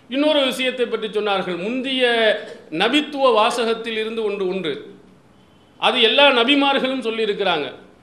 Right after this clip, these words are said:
"இதுலம் தஸ்தஹி ஃபஸ்னா மா ஷி'த",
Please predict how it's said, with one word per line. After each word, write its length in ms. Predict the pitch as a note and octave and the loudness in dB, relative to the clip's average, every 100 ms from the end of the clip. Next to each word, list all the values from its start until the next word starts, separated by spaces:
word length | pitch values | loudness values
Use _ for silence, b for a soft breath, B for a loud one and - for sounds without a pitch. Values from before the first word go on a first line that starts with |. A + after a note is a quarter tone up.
| - | -8
"இதுலம் 640 | F#3 A3+ C4 C4+ C#4+ C#4+ | -6 -4 -2 0 0 -2
தஸ்தஹி 760 | C#4+ A3+ - C4 A#3+ C4+ D#4+ - - | -4 -6 -6 -4 -4 -4 -8 -10 -6
ஃபஸ்னா 540 | G#3 G#3+ G#3+ G#3 B3 | -6 -4 -4 -4 -4
மா 240 | G#3 E3 E3 | -4 -6 -6
ஷி'த", 400 | D#3+ C#3+ C#3+ A2+ | -10 -12 -12 -14